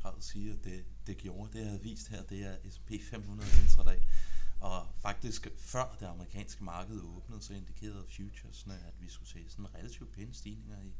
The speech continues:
amerikanske aktier. Vi havde jo også det europæiske aktiemarked, som lå ret fint oppe for dagen som helhed. Men så åbnede det amerikanske marked, og så mellem klokken halv fem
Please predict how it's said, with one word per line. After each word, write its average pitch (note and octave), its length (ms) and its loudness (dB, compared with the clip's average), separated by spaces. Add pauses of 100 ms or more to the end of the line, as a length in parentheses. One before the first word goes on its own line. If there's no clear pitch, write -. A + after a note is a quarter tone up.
(320)
amerikanske G2 680 -16
aktier. F2+ 360 -18
Vi F2+ 100 -16
havde F#2 160 -14
jo F2+ 100 -12
også F#2+ 160 -16
det A2 60 -16
europæiske - 600 -18
aktiemarked, F2+ 540 -16
som F2+ 200 -18
lå F2 160 -18 (280)
ret - 400 -16
fint - 360 -18
oppe F2 300 -18
for F2 320 -18 (140)
dagen F2+ 220 -18
som F2+ 180 -18
helhed. F2+ 340 -16 (600)
Men G2+ 100 -12
så - 80 -10
åbnede C3 400 -12
det F#2 100 -16
amerikanske G2 560 -16
marked, G2 340 -16
og G2 140 -16
så A#2+ 180 -14
mellem A2 340 -6
klokken F2 500 -14
halv B2+ 260 -14
fem A#2 280 -14